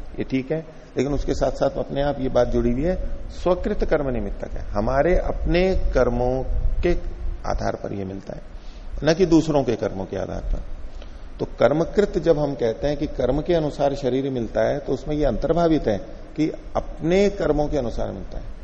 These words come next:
दूसरों के कर्म का तो मिलता ही नहीं है। फिर भी यहां पर स्पष्टता से कहा, स्वकृत कर्म निमित्तम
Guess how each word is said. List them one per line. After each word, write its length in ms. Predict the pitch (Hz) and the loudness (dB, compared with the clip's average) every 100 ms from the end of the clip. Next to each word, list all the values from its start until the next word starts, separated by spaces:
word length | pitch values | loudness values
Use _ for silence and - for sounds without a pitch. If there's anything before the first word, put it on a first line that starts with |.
| - | -4
दूसरों 260 | 127 165 160 | -4 -2 -4
के 120 | 165 | -2
कर्म 180 | 151 147 | -2 -2
का 140 | 147 | -4
तो 120 | 139 | -4
मिलता 280 | 123 120 131 | -2 -2 -2
ही 100 | 139 | -4
नहीं 120 | 135 | -4
है। 280 | 135 - - - - - - - - - | -6 -8 -12 -14 -12 -10 -10 -10 -10 -6
फिर 120 | - 123 | -2 2
भी 140 | 147 | 2
यहां 120 | 135 | 2
पर 160 | 131 127 | 2 0
स्पष्टता 500 | - 120 - 113 110 | 0 -6 -6 -4 -2
से 140 | 98 | -2
कहा, 220 | - 113 | -2 -2
स्वकृत 800 | 147 - - 131 127 120 - 139 139 | -2 -2 -2 2 2 0 -2 -2 -2
कर्म 360 | - 120 120 | 2 2 2
निमित्तम 760 | 123 107 101 - - 104 101 | 0 -2 -4 -4 -2 0 0